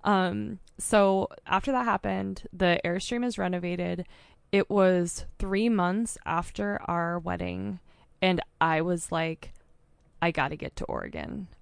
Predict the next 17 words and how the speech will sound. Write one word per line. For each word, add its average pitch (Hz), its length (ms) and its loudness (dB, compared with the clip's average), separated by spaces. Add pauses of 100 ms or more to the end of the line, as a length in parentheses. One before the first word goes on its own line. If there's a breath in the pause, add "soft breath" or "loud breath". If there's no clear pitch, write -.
I 180 100 4
feel 190 360 4
it. 214 180 2
And 196 100 2
I 196 100 2
told - 260 -2
Hai - 240 -2
before 180 400 0
we 220 100 0
got 214 140 2
married, 208 240 2
I 170 80 -2
said, - 220 -6
"I 175 160 0
cannot 202 540 0
marry 180 380 0
you 170 600 -4